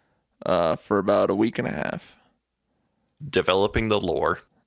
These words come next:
Speaker 1: Just developing lore. Just fantasizing scenarios where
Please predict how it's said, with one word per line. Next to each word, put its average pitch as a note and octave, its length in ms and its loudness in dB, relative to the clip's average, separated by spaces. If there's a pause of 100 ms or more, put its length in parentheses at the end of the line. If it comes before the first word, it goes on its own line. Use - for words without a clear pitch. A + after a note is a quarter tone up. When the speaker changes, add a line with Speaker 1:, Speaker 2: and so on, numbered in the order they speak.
(140)
Speaker 1:
Just B2 300 0
developing B2 640 0
lore. A#2+ 600 2 (880)
Just B2+ 420 0 (1080)
fantasizing C#3 920 0
scenarios B2 840 2
where G2+ 320 0